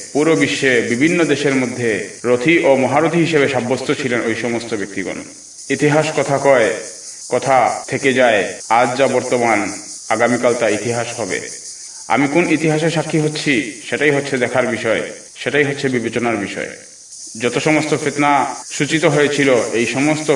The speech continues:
ফিতনার ব্যাপারে আমরা একটি বিষয়ই গভীরভাবে পরিলক্ষিত হয়েছি, যে বা যারা নিজামুদ্দিন বিরোধী হয়েছিলেন, তারা সবাই আজ মুছে গেছেন, তাদের নাম অনেকেই মনে করতে পারবে না। আর যে বা যারা বুঝে না বুঝে নিজামুদ্দিনের সাথে ছিল,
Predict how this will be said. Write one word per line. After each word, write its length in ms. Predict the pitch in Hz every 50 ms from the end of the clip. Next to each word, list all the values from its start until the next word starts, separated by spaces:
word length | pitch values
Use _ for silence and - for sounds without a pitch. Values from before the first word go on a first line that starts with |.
| 151 139
ফিতনার 300 | 127 - 131 135 127 127
ব্যাপারে 520 | 123 117 123 123 120 113 107 101 110 101 - -
আমরা 540 | 117 117 123 123 117 110 - 110 98 - - -
একটি 260 | 143 139 143 143 196
বিষয়ই 360 | 180 175 160 175 165 156 151
গভীরভাবে 520 | 131 135 131 135 143 143 139 143 139 139 135 135
পরিলক্ষিত 420 | 131 131 127 123 127 - 135 143
হয়েছি, 720 | 127 123 127 123 117 123 110 117 110 95 104 95 104 - - - - - -
যে 240 | 110 110 127 139 151
বা 180 | 156 165 156
যারা 320 | 147 151 143 135 120 110 104
নিজামুদ্দিন 580 | 110 120 113 127 127 131 127 127 143 135 127
বিরোধী 260 | 120 131 147 156 160
হয়েছিলেন, 640 | 147 143 143 139 139 135 123 123 110 101 92 95 95 - - - - -
তারা 200 | 123 123 123 117
সবাই 500 | 123 123 123 123 127 123 117 110 117 - - - - - - - - - -
আজ 560 | 117 113 110 110 110 107 - - - - 123
মুছে 280 | 123 127 123 123 156 143
গেছেন, 420 | 131 120 - - 120 107 101 90 - - - - - -
তাদের 280 | 113 113 117 123 120
নাম 300 | 120 117 113 117 117 117
অনেকেই 380 | 98 117 117 113 120 139 151 151
মনে 180 | 143 123 120
করতে 240 | 107 113 95 - 117
পারবে 260 | 107 107 104 101 101
না। 160 | 98 92 90 90 90 90 - - - - - - - - - -
আর 120 | 127 127 117
যে 220 | 123 127 147 165
বা 140 | 170 175 170
যারা 340 | 160 165 156 151 139 123 113 127 123
বুঝে 220 | 135 127 143 156
না 140 | 160 151 143
বুঝে 440 | 139 143 139 139 139 131 120 107 110 117
নিজামুদ্দিনের 580 | 117 117 131 135 143 135 135 143 143 139 127
সাথে 260 | - 131 123 131 135
ছিল, 300 | 131 - 139 123 127 120